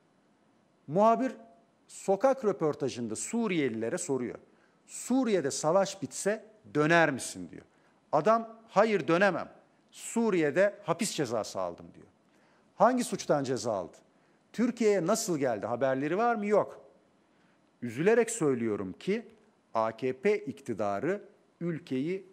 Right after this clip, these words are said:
dingonun ahırına çevirdi. Özellikle Amerika Birleşik Devletleri Afganistan'dan çekilme sürecini başlattığında Amerika Birleşik Devletleri Başkanı Biden ve Erdoğan arasında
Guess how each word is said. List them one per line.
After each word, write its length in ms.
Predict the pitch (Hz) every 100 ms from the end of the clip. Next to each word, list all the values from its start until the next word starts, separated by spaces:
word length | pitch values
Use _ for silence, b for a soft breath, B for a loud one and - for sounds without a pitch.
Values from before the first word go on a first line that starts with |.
| 98 98
dingonun 500 | 185 165 131 135 143
ahırına 320 | 120 110 101
çevirdi. 440 | - 80 82 - - _ _ _ _ b b b b b -
Özellikle 760 | 147 196 220 262 - 180 175 - - _ _ _ _ _ _ -
Amerika 480 | 143 170 240 226 180
Birleşik 460 | 160 185 - - 202
Devletleri 640 | 170 135 120 104 90 - -
Afganistan'dan 880 | 123 - 160 160 - 175 170 196 196
çekilme 440 | - - 165 196
sürecini 440 | 214 165 131 113 107
başlattığında 920 | 117 - 110 - - 82 80 156 - _ _ _ b b b b b -
Amerika 420 | 143 180 202 208 185
Birleşik 460 | 180 185 - -
Devletleri 640 | 185 147 135 135 117 92 - _ -
Başkanı 520 | 143 - - 120 95
Biden 440 | 143 165 165 131 151 113
ve 120 | 120
Erdoğan 480 | 147 170 135 117 107
arasında 640 | 165 147 - 104 107 190